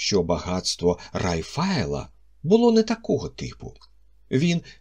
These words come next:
не відзначився у великій індустрії, не належав ні до фінансових геніїв, ні до відомих банкірів.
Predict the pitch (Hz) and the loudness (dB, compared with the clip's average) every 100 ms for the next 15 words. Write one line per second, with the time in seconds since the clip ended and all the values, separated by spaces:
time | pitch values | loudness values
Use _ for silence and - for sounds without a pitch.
0 | - - 254 202 127 120 127 113 107 90 | -14 2 6 6 6 6 6 6 2 2
1 | - - 113 95 98 95 90 185 - 90 | 2 2 2 4 4 4 2 -2 -2 -4
2 | 87 - - 180 175 160 - - - 98 | -4 -4 0 2 2 -2 -6 -20 -4 2
3 | 156 202 220 233 214 190 170 - - - | 4 4 4 2 2 2 0 -4 -18 -20
4 | - - 151 247 190 185 143 120 131 123 | -20 -2 4 6 8 6 6 4 4 2
5 | - 117 101 92 - - - 87 202 214 | 0 2 4 2 -2 -14 -2 6 6 6
6 | 196 185 180 170 - _ - - 214 262 | 2 -2 -4 -8 -18 _ -14 4 6 8
7 | 190 143 127 101 170 196 175 - - - | 6 6 4 6 8 8 4 -6 -16 -4
8 | 110 151 - - 71 - | -2 -2 -4 -8 -8 -12